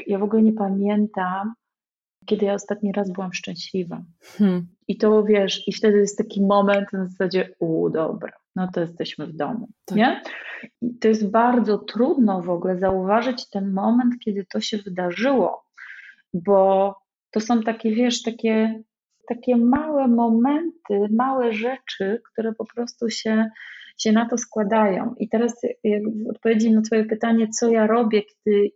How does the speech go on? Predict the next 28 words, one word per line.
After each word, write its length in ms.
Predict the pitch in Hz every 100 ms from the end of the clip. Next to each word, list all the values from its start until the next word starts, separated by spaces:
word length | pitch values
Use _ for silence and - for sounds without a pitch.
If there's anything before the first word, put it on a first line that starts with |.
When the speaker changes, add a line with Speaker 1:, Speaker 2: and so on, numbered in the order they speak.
| _
Speaker 1:
ja 140 | 196
mam 340 | 202 208 208 208 190
ten 160 | 180
swój, 320 | - - 180 175
nie 100 | 175
wiem, 120 | 170 185
gorszy 440 | 202 196 190 - 190
moment, 560 | 185 180 185 220 311 _ _
to 380 | - 214 220 220 - - - - - - _
ja 120 | 208 208
w 60 |
ogóle 200 | 247 269
jestem 280 | 269 247 226
zwolennikiem 960 | 214 220 214 208 208 220 208 196 196 -
prewencji 680 | 190 175 180 180 180 - - _
i 420 | - 196 196 202 196 _ - _
edukowania 800 | 196 190 - 202 196 214 214 220
też 160 | 214
w 120 | - -
kontekście 440 | 202 208 - -
tego, 280 | - 196 214
że 160 | 196 202
my 320 | 196 208 220 220 - - _
o 120 | 202 190
zdrowie 460 | 190 214 214 226
psychiczne 1300 | 220 - 190 190 - 233 233 - - 180 175 185 262 - _ _ _ _ _ _
powinniśmy 1080 | 202 196 202 202 214 220 220 220 220 214 214
dbać 560 | 185 185 202 214 214